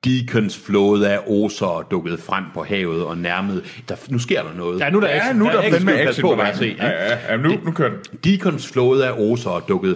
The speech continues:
Speaker 1: frem på havet og nærmede sig den flydende by i rasende fart. De fløj hen over havets overflade og rørte dårligt nok vandet, som om det var en ubehagelig gene for beslutsomme mænd med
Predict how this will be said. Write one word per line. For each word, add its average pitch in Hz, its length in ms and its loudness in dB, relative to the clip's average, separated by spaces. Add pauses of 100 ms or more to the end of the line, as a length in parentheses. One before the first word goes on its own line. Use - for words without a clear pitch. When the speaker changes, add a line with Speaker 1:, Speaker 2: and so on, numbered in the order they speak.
Speaker 1:
frem 139 200 -2
på 101 120 -6
havet 104 340 2
og 87 120 -2
nærmede 95 360 0
sig - 160 -6
den 90 100 -6
flydende 117 500 2
by 113 300 0
i 110 80 2
rasende 101 540 -4
fart. 82 320 -2 (560)
De 101 80 0
fløj 92 220 0
hen 113 220 2
over 95 260 0
havets 101 380 0
overflade 87 640 0
og 82 140 -2
rørte 101 400 0
dårligt 98 320 0
nok 92 240 0
vandet, 98 560 -4
som - 180 -2
om 107 140 0
det 87 120 -4
var 85 100 2
en 101 100 -2
ubehagelig 98 720 0
gene 110 480 2
for - 120 -2
beslutsomme 107 720 -2
mænd 104 320 0
med 87 120 -4